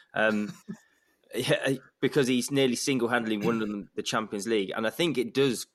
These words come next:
Speaker 1: go on to Champions League. But what me and Dan were talking about earlier is you do get, by the way, you do get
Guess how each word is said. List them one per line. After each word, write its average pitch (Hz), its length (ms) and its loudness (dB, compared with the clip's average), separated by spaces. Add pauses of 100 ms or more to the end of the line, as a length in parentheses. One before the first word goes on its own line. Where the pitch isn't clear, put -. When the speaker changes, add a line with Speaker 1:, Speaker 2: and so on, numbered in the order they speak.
(320)
Speaker 1:
go 117 200 4
on 104 100 0
to 104 140 -6
Champions 95 380 -6
League. 95 240 -2 (140)
But 107 280 2 (480)
what 120 200 0
me 123 160 2
and 104 80 -2
Dan 120 200 4
were 110 80 -2
talking 104 260 -4
about 98 220 -2
earlier 101 580 0
is 107 420 -4
you 120 120 -4
do 202 180 0
get, - 220 0
by 170 100 4
the 165 80 4
way, 151 120 4
you 120 120 -2
do 170 240 0
get 139 320 2